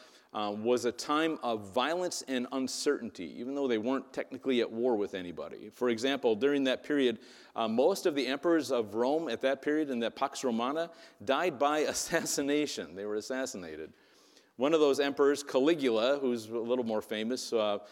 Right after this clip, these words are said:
completely, uh, certifiably insane person who, um, engaged in various drunken parties and different other ideas and things going on there. There's another emperor named Nero, uh, who most people believe burned Rome,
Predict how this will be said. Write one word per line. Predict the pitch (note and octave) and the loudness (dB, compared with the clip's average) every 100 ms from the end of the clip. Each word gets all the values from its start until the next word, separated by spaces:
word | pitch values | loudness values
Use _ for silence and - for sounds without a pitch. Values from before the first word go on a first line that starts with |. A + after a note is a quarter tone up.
| - _ - | -20 _ -6
completely, | A2+ D3 D#3+ C3+ B2+ A#2 A#2 - - | -2 2 2 4 4 4 0 -4 -14
uh, | A2 A2 | -8 -6
certifiably | - C#3 C3 C3+ B2+ B2 B2 | -2 -2 2 2 4 2 2
insane | A#2 D3 C#3+ B2+ | 0 0 2 2
person | A2+ A2 B2 A#2 | 4 2 0 -2
who, | A#2+ A2+ A2 A2 - - _ | 0 0 0 -4 -12 -20 _
um, | G2+ G#2 G#2+ | -2 -2 0
engaged | A2+ A2 C3+ A#2+ | 0 4 4 2
in | A#2 G2+ | 0 2
various | C3 C3 A#2 - - - - - | 4 4 2 0 -10 -14 -20 -12
drunken | - C3+ B2+ A2+ | -4 -2 0 -2
parties | B2+ C3+ C3 A2+ | 2 4 2 2
and | A2 | 0
different | A#2 B2+ A#2 | -2 -2 0
other | A#2+ A#2+ A2+ | 2 4 4
ideas | A2+ G#2+ B2 A2+ | 2 2 0 0
and | G#2+ | -4
things | A#2+ A2 | -4 -2
going | A#2 A2 | -2 -2
on | A2 A2+ | -2 -4
there. | A2 A#2 A#2+ _ _ _ _ _ _ - | -4 -6 -10 _ _ _ _ _ _ -16
There's | G#2 | -6
another | A#2+ A#2+ | -2 0
emperor | B2+ B2 B2 | -2 0 2
named | A#2+ A#2 G#2+ | 2 0 -2
Nero, | A2+ C#3+ C#3+ C3+ C#3+ E3 - - - - | 2 4 6 6 4 0 -6 -20 -20 -16
uh, | A2 G#2+ | -8 -4
who | A#2 | -2
most | A#2+ B2 B2 | 2 0 0
people | C3 A#2 | -2 0
believe | A2 A#2+ B2+ A2+ | 0 0 0 -2
burned | F2+ B2 B2+ A#2 | 0 2 2 0
Rome, | G#2 A#2 C3+ D#3 | 0 2 2 0